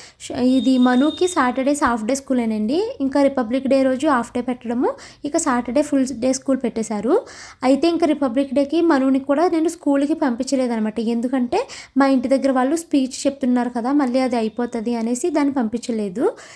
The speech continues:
మా షానుకైతే అసలు స్కూల్కి కూడా రమ్మని ఏమీ చెప్పలేదనమాట. ఇంకా అందుకనేసి సాటర్డే ఇంకా పిల్లలిద్దరికీ మార్నింగే బాక్స్ పెట్టాలనేసి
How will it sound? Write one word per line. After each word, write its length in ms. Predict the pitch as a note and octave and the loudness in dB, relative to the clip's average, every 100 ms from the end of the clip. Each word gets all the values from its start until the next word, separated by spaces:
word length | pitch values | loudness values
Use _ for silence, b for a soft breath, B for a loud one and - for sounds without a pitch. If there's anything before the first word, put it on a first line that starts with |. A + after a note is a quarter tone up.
| B B | B B
మా 220 | C4+ C#4+ | 2 4
షానుకైతే 600 | D#4 D#4+ C4+ C4+ D4 C#4+ E4 | 2 0 0 0 0 0 0
అసలు 160 | D#4+ | -2
స్కూల్కి 420 | E4+ - C#4 C4+ | -4 -2 0 0
కూడా 220 | C4+ C4+ D4 | 0 -2 2
రమ్మని 340 | C#4 A#3+ B3+ | 2 2 2
ఏమీ 200 | A#3+ B3+ C4+ | 2 0 -2
చెప్పలేదనమాట. 720 | A#3+ - A3+ A3+ G#3 G3+ G3+ G3 B B B B | -4 -4 -4 -2 -4 -6 -8 -12 B B B B
ఇంకా 220 | C4+ C4+ C#4 | 0 2 4
అందుకనేసి 680 | A#3+ B3+ B3 A#3+ B3+ D#4+ | 2 0 0 0 0 0
సాటర్డే 480 | E4 D4 A3+ A3 A#3 | 0 0 -2 -4 0
ఇంకా 220 | B3+ B3 | 0 0
పిల్లలిద్దరికీ 640 | B3+ A#3+ A3 A3+ A3 A3+ C4+ | 0 -2 0 -2 -2 -2 0
మార్నింగే 420 | B3+ A3 G#3+ A3 | 0 0 -2 -2
బాక్స్ 400 | A3 A3+ A3 - | -2 -2 -4 -6
పెట్టాలనేసి 680 | A3+ A3+ G#3+ G#3 G#3 A3 G4+ | -6 -4 -4 -4 -4 -2 -4